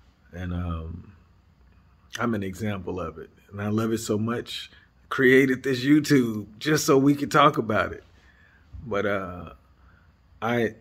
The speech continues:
I am totally in love with the idea of growing together as a people so we can,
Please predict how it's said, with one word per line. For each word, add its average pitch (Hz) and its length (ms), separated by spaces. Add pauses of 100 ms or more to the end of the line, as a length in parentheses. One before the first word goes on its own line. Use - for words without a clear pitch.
I 104 220
am 98 640 (180)
totally 123 560
in 110 180
love 107 340
with 101 140
the 80 100
idea 101 460
of 98 160
growing 110 480
together 107 540
as 104 140
a 90 60
people 107 380
so 104 180
we 101 180
can, 98 360